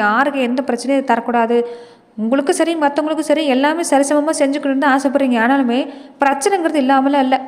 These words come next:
இதுக்கு முன்னாடி சரிங்க சகோதர வகையில ஏமாற்றம் தான், அதுவே மூத்த சகோதர வகையில நிறைய பிரச்சனை சந்திக்கக்கூடியவங்க தான் இருந்திருப்பீங்க. நீங்க நினைக்கிறது ஒண்ணு, அங்க நடக்கிறது ஒண்ணா இருந்திருக்கும்.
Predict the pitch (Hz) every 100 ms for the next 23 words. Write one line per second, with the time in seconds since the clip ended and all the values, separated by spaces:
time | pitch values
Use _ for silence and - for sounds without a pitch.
0 | - 220 220 247 262 285 320 311 294 311
1 | 311 269 285 285 269 277 277 262 262 262
2 | 254 254 254 269 - - - 262 311 254
3 | 311 311 294 277 269 254 285 285 220 240
4 | 294 311 277 269 277 269 247 254 247 240
5 | 277 240 247 247 233 208 202 208 208 269
6 | 320 302 285 294 320 - 277 247 226 247
7 | 262 240 233 247 233 240 -